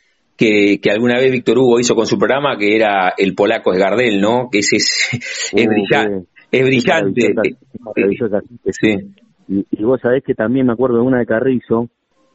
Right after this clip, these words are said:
Speaker 2: que le hace una nota, eh, al polaco Goyeneche, bastante conocida esa nota, y cuando hace el prólogo de esa, de, de esa, de esa charla que tienen,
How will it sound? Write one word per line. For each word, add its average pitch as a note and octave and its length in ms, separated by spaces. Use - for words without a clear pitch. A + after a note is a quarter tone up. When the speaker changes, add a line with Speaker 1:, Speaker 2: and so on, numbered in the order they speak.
Speaker 2:
que G2 140
le A2 100
hace B2 160
una A2+ 160
nota, A#2+ 440
eh, F#2+ 300
al F#2+ 160
polaco B2 280
Goyeneche, A#2+ 640
bastante A#2 320
conocida A#2 380
esa A#2+ 140
nota, D3 300
y G2 140
cuando C3 260
hace - 140
el C#3 60
prólogo D3 460
de B2+ 80
esa, - 140
de, A2+ 260
de A#2+ 180
esa, G#2+ 340
de G#2 100
esa - 160
charla C3+ 340
que A#2+ 80
tienen, C3+ 440